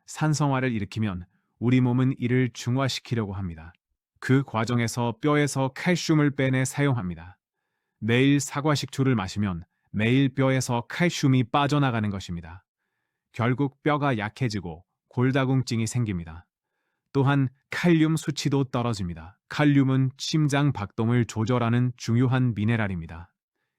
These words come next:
칼륨이 부족하면 부정맥이 생기고 심장이 제대로 뛰지 못합니다. 심한 경우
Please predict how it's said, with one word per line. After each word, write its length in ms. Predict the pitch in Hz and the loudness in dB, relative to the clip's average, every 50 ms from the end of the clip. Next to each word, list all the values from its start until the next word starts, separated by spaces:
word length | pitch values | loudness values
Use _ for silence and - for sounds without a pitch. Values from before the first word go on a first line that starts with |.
| _ _ - | _ _ -12
칼륨이 480 | - - 156 156 151 147 143 147 147 139 | -6 0 2 4 6 6 6 6 4 2
부족하면 680 | - 120 107 135 127 - - 113 104 113 110 92 82 - _ _ _ _ _ _ | 0 -2 -2 -2 -2 -2 0 0 0 0 0 -2 -6 -10 _ _ _ _ _ _
부정맥이 560 | - - 120 139 139 135 135 135 131 123 127 | -6 -4 0 2 2 2 4 2 2 2 0
생기고 520 | 117 - 123 117 104 107 - 90 80 71 - _ _ _ _ - | 0 -2 -2 -2 -2 -4 -6 -8 -10 -12 -14 _ _ _ _ -12
심장이 580 | - - - 139 139 131 139 131 127 131 135 | -6 -2 2 2 2 4 2 2 2 2 0
제대로 420 | - - 110 107 113 113 117 113 104 | 0 -2 -4 -4 -2 -2 -2 -4 -4
뛰지 340 | - - 131 123 110 123 | -2 0 0 0 0 -2
못합니다. 640 | 107 90 90 - - 95 90 85 80 80 80 87 - _ _ _ _ _ _ _ _ _ _ _ - | -2 -4 -6 -10 -8 -8 -8 -8 -8 -10 -14 -18 -20 _ _ _ _ _ _ _ _ _ _ _ -10
심한 460 | - - - 139 135 135 131 131 123 | -6 -2 0 2 2 2 2 2 0
경우 360 | 110 107 104 110 107 90 85 | 0 0 -2 -2 -4 -6 -8